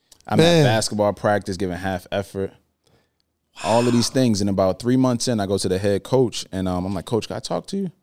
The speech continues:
Speaker 1: He's like, "What's up, Nate? Come to my office." So he brings me in. You know, "What's on your mind?" I was like, "Man, I need to leave." He was like, "Huh?" He was, he
Speaker 2: Wow.
Speaker 1: was thrown back 'cause I got a scholarship, like, full
Speaker 2: Yeah.
Speaker 1: ride, that paying for everything. My parents can't afford college. And he's like, you know, "What's, what's going on?" I'm just like, "You know, I just gotta,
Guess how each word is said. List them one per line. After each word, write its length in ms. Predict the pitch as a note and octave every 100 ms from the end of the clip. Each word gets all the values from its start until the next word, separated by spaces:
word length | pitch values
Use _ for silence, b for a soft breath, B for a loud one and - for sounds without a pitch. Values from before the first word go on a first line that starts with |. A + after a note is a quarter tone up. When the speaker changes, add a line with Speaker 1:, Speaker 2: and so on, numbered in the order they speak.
| _ _ _ _ _
Speaker 1:
He's 80 | C#3+
like, 60 | C#3+
"What's 120 | -
up, 100 | D3
Nate? 140 | C3
Come 120 | B2+ C#3
to 80 | C#3
my 80 |
office." 380 | C#3 C3+ - E2+
So 140 | - G2+
he 60 |
brings 300 | F#2+ G#2+ G#2
me 140 | G#2 A2
in. 240 | A2 A2 - -
You 80 | D#3
know, 60 | A#2+
"What's 140 | B2+
on 120 | C3+
your 100 | B2
mind?" 280 | B2+ C#3 A#2
I 40 |
was 100 | G#2+
like, 160 | G2+ C2+
"Man, 400 | D2+ F#2+ F#2+ F2+ - _ _ -
I 40 |
need 140 | G#2 F#2
to 60 | D#2
leave." 500 | G2+ G2+ D#2 - _ _ _ _ _ _
He 60 | F#3+
was 80 | F#3
like, 100 | -
"Huh?" 180 | D4+ E4 _ _ _ _ _ _ _ _ _
He 60 |
was, 220 | D#3 F3 F#3
he 60 | E3
Speaker 2:
Wow. 40 |
Speaker 1:
was 120 | A2+ G#2
thrown 300 | B2+ C3+ B2
back 180 | C#3 A#2
'cause 140 | G#2
I 60 | G#2+
got 120 | G#2
a 40 |
scholarship, 540 | - - - - D#2 -
like, 140 | D2+
full 80 | G3
Speaker 2:
Yeah. 320 | A3+ B3+ A3+
Speaker 1:
ride, 220 | C#3+ G2
that 140 | D#2 -
paying 200 | C3+ B2+
for 120 | -
everything. 480 | D#3+ C#3 A2+ E2+ - _ _ _ _
My 120 | G#2
parents 260 | A2+ C3+ A#2+
can't 160 | C3+ A#2
afford 380 | - D3+ D#3
college. 360 | A#2 G#2 F2+ F2+
And 80 | G#2+
he's 120 | G#2
like, 260 | F2+ D#2+ -
you 80 |
know, 140 | - A#2
"What's, 160 | C#3+
what's 160 | - C3+
going 260 | C3+ C3+ D3+
on?" 200 | D#3 A#2
I'm 80 |
just 100 | A2+
like, 140 | G2+ G#2+
"You 80 | A2+
know, 120 | G#2+
I 80 | G#2
just 140 | -
gotta, 240 | G2+ F2